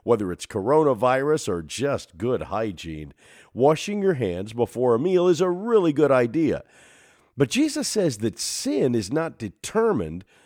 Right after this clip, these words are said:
by whether a person washes their hands before a meal. Sin is what comes out of a person, and it reveals what's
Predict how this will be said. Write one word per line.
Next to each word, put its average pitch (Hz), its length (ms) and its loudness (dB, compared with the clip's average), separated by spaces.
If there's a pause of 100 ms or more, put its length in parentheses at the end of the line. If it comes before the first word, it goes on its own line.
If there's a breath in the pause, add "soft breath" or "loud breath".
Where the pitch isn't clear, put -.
(200 soft breath)
by 175 120 -2
whether 226 280 -2
a 120 60 2
person 147 520 -2
washes 147 480 -2
their 110 180 2
hands 156 340 0
before 110 360 -4
a - 20 0
meal. 147 520 -2 (560 soft breath)
Sin 262 240 0
is 269 160 -2
what 180 220 0
comes 139 320 -4 (180)
out 123 280 4
of 95 120 2
a 76 80 -10
person, - 600 -20 (640)
and 92 140 -6
it 98 120 -8
reveals 107 760 -2
what's 92 400 -8